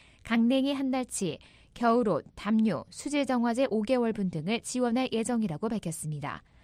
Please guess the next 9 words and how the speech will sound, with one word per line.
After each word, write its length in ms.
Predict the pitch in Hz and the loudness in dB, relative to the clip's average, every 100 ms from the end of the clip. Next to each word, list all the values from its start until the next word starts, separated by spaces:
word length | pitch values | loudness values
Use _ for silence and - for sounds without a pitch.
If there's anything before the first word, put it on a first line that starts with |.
| - - - - | -20 -20 -20 -6
하지만 340 | - 196 233 285 | -2 2 4 2
추가 240 | - 311 | 2 2
지원 240 | 311 294 262 | 4 2 2
없이는 480 | 233 240 277 240 | 0 0 0 0
수재민들의 560 | - 277 302 285 262 254 | -4 -2 0 2 2 0
상황이 460 | 247 226 202 214 254 | 0 0 2 2 2
더욱 240 | 208 208 | 0 2
악화될 480 | - 202 - 285 247 | 2 0 0 -2 0
것이라며 600 | 220 202 - 151 151 214 | -2 -4 -6 -6 -2 -4